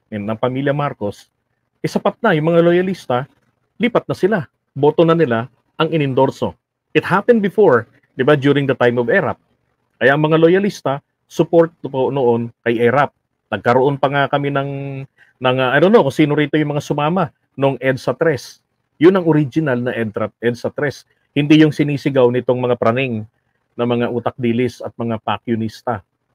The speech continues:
Di ba? Na, eh, na edsa, Ed-, ah, People Power three.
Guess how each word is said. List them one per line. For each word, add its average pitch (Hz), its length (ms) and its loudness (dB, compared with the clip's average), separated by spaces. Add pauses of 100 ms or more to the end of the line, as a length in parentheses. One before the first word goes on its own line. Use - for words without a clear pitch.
(180)
Di 101 160 -8
ba? 139 160 0 (720)
Na, 113 160 0
eh, 117 160 -4
na 117 480 -2
edsa, 113 400 -2
Ed-, 113 240 -4
ah, 117 240 -4
People 123 320 -2
Power 110 320 -2
three. 139 320 -4